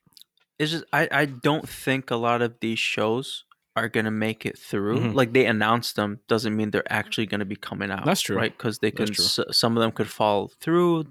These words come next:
Speaker 1: They're n-, they're not working properly.
Speaker 2: Yep.
Speaker 1: They're just, they're, they're, the pilot
Speaker 2: Yep.
Speaker 1: episode was
Speaker 2: Hey,
Speaker 1: shit.
Speaker 2: we're still in a covid world.
Speaker 1: Mm.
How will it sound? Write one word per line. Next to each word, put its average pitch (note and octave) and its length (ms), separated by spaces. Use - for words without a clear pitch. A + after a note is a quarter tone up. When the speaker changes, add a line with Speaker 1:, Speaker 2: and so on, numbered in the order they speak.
Speaker 1:
They're A2+ 120
n-, A2 180
they're A2 120
not G#2+ 280
working A#2+ 320
properly. G#2+ 460
Speaker 2:
Yep. G#2 80
Speaker 1:
They're G#2 120
just, - 320
they're, G#2+ 360
they're, G#2 240
the A#2+ 140
pilot A2+ 480
Speaker 2:
Yep. A#2+ 100
Speaker 1:
episode A2+ 440
was G#2+ 140
Speaker 2:
Hey, F3 140
Speaker 1:
shit. A#2+ 120
Speaker 2:
we're C#3 80
still D3 220
in C#3+ 60
a C#3+ 40
covid D3+ 280
world. D#3+ 280
Speaker 1:
Mm. A2 160